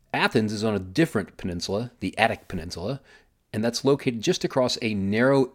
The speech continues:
isthmus just to the northeast of the Peloponnese.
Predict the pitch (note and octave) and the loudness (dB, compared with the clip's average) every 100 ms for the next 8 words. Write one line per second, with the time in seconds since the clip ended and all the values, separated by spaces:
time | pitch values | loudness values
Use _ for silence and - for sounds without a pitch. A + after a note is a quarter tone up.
0 | - B2+ - - F2+ C3+ - - _ _ | -2 0 0 -4 -4 -4 -6 -12 _ _
1 | _ _ - A2+ - G#2 G2 G#2 A2 - | _ _ -8 -6 -4 -2 0 0 -2 0
2 | A2+ A#2 - F2+ - F2+ F#2+ G#2+ C#3+ E3+ | 2 2 0 -4 -2 -2 0 4 4 4
3 | - | 0